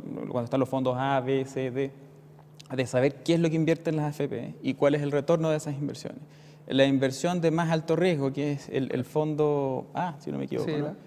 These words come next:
Speaker 1: Eh, claramente cualquier cosa que escape de eso, eh, es, es para preguntarse, digamos, porque no, por algo,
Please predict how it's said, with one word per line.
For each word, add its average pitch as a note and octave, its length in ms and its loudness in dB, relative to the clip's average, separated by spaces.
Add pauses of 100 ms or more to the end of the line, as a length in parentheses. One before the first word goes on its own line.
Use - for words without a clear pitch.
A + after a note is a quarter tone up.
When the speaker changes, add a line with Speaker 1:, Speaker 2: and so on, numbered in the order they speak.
(520)
Speaker 1:
Eh, C3+ 800 2
claramente F3+ 460 0
cualquier D#3+ 280 -2
cosa E3+ 280 -4
que C3+ 80 -8
escape F3+ 420 4
de E3+ 140 0
eso, - 280 -8 (360)
eh, C3+ 920 -8
es, C3+ 80 -6
es C3+ 40 -10
para C#3 200 0
preguntarse, C#3 560 -2
digamos, - 260 -12
porque - 220 -6
no, C3 440 -6
por C3 140 0
algo, D3 460 -2